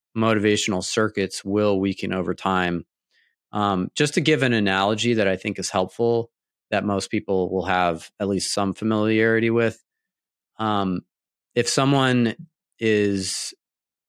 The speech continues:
addicted to cigarettes and they're trying to quit, they're having a strong,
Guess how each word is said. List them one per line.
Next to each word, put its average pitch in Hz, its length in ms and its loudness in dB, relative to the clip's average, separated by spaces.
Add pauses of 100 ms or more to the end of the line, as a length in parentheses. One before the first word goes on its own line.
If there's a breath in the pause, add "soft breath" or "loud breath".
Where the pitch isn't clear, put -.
(260)
addicted 113 560 0
to 104 260 -2
cigarettes 95 840 0 (1300)
and 101 100 0
they're 104 100 0
trying 101 340 0
to 90 60 -2
quit, - 360 0 (400)
they're 113 220 4
having 107 640 2 (280)
a 98 100 -6
strong, 98 760 0